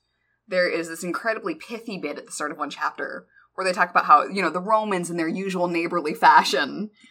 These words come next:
took over and adopted all of the Etruscans' gods. <laughs>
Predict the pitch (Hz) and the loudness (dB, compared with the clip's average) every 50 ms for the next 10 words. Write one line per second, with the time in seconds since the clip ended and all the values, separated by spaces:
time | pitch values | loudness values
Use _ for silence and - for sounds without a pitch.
0 | _ _ _ - - 226 208 214 202 180 175 175 175 170 175 165 170 165 165 - | _ _ _ 2 4 4 6 8 8 8 8 8 4 2 2 6 6 6 6 6
1 | 202 185 151 147 151 151 156 156 160 151 - - 147 - - - 147 143 - - | 6 6 6 6 6 4 0 -2 -4 -4 0 0 0 0 0 -4 -8 -8 -2 -2
2 | - - - - - 196 254 - - - - - - - - - 466 466 - - | -2 0 -2 -4 -6 -8 -10 0 0 0 0 0 -8 -14 2 4 6 6 6 4
3 | - - - 214 | 0 0 0 -2